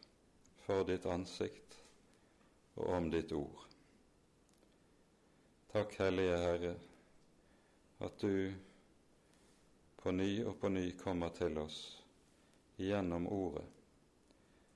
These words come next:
at du deler ut din ånd og åpenbarer din sønn når du selv får, får oss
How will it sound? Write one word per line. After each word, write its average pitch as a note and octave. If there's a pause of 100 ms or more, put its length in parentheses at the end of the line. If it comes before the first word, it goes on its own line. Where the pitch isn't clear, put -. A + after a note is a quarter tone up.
(280)
at -
du F#2+
deler F#2
ut F2
din F2
ånd F2 (1000)
og G2+ (140)
åpenbarer F2
din E2+
sønn D2 (1040)
når F2
du E2+
selv E2+
får, D#2+ (1400)
får E2+
oss -